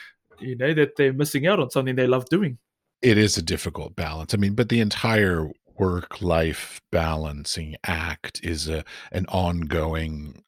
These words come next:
Speaker 2: um, struggle that we all have to
Speaker 1: Mm.
Speaker 2: deal with. You know, how,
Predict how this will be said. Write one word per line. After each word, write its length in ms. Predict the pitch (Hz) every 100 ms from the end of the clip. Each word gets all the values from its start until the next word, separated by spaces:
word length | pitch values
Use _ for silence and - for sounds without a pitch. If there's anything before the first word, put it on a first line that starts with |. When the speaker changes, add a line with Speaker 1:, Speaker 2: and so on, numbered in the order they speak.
| -
Speaker 2:
um, 560 | 78 76 71 - - - _ _ _ -
struggle 600 | - - 95 78 80 78
that 160 | 80 85
we 140 | 82
all 200 | 78 80
have 140 | 80 160
to 20 |
Speaker 1:
Mm. 60 |
Speaker 2:
deal 180 | 143 85
with. 160 | 73 -
You 60 | 76
know, 100 | 73
how, 260 | - 87